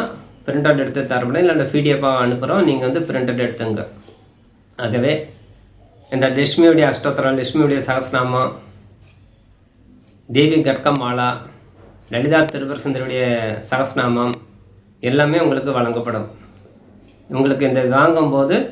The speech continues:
இதெல்லாம் உங்களுக்கு சேர்த்து உங்களுக்கு தரப்படும். நீங்க வந்து புக்கு இருந்தா நீங்க வாங்கிக்கலாம், புக்கு இல்லைன்னா பிரிண்ட் அவுட் எடுத்துங்க. சரிங்களா? புக்கு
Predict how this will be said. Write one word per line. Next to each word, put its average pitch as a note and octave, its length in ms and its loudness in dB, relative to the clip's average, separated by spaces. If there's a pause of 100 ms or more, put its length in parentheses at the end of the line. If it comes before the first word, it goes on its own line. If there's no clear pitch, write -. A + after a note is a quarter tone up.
(240)
இதெல்லாம் C3+ 400 2
உங்களுக்கு C3+ 300 -2 (300)
சேர்த்து C3+ 500 -2
உங்களுக்கு B2+ 360 0
தரப்படும். B2+ 520 0
நீங்க C3 180 -4
வந்து C3+ 200 0 (920)
புக்கு D#3+ 380 2
இருந்தா E3+ 300 6
நீங்க D#3+ 240 4
வாங்கிக்கலாம், C3 600 0
புக்கு D3 240 -2
இல்லைன்னா C#3 260 2 (160)
பிரிண்ட் C3 260 -4
அவுட் B2 140 0
எடுத்துங்க. G#2+ 380 -4 (500)
சரிங்களா? A#2+ 340 -2 (720)
புக்கு D3 240 2